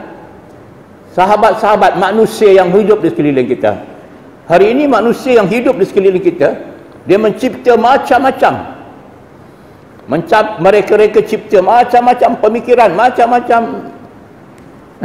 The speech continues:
Kata-kata ilmu ke, ilmu ke, tak tahulah, bukan ilmu pun. Mem-, mem-, me-, menyogokkan macam-macam pengetahuan-pengetahuan ke, pengetahuan ke, ataupun apa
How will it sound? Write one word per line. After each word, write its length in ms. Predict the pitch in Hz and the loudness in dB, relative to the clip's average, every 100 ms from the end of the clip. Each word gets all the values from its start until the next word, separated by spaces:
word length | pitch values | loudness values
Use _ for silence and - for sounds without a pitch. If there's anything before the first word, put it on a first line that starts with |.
| - | -6
Kata-kata 400 | 143 113 139 120 147 | -4 -2 -2 -2 0
ilmu 400 | 147 135 160 147 | 2 0 -2 -4
ke, 160 | - 165 | 0 0
ilmu 400 | 143 131 143 135 117 | 2 0 -2 -4 0
ke, 160 | 151 170 165 165 | 0 0 -2 -6
tak 160 | 107 113 | -6 0
tahulah, 240 | 135 156 | 0 2
bukan 240 | 147 120 117 | 0 0 0
ilmu 360 | 127 131 147 117 | 0 -2 -2 0
pun. 200 | 196 156 - - - - - | 0 0 -4 -14 -20 -20 -4
Mem-, 280 | 156 180 175 | -2 -2 -2
mem-, 320 | 170 202 190 - 156 | 0 0 -2 -10 -4
me-, 400 | 180 202 185 175 - 147 | 2 4 4 0 -4 -4
menyogokkan 800 | 190 196 196 180 233 - 202 143 | 0 2 2 4 2 2 0 0
macam-macam 960 | 185 226 220 214 214 214 185 139 - - - - - | 0 0 2 2 2 2 0 -4 -12 -20 -20 -20 -8
pengetahuan-pengetahuan 1200 | 175 190 208 190 202 175 175 180 175 175 180 151 | -4 -2 2 4 4 2 -2 0 0 2 2 0
ke, 80 | 185 196 | -4 -6
pengetahuan 640 | 143 147 156 165 151 120 | -6 -4 0 2 2 2
ke, 80 | 170 190 | 0 0
ataupun 340 | 156 143 151 143 | 0 0 0 0
apa 280 | 135 - | -2 0